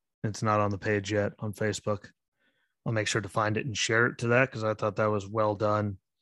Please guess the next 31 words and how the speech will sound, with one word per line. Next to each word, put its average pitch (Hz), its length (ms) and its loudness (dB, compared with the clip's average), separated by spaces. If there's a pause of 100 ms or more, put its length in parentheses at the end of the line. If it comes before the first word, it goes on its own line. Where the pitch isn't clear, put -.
(200)
And 131 80 0
I 117 60 2
think 117 220 4
it, 131 120 0
like, 123 200 4
people 113 300 0
like 110 380 0
Alistair, 110 760 0
you 120 80 -2
know, 107 80 0
Malachi, 107 520 0
sorry, 104 260 0
I've 104 100 0
done 107 200 2
well, 104 300 0 (180)
you - 80 -6
know, 107 60 -4
whatever 107 220 -2
you 98 60 -6
wanna 87 140 -14
call 92 260 -8
him, 92 80 -10 (580)
Black, 107 420 2 (320)
there. 101 300 -2 (1080)
Alistair 127 520 -2
slash 127 500 -4
Malachi, 110 460 0
whatever 110 240 -2
you 110 120 0
call 98 300 -2
him. 92 140 -10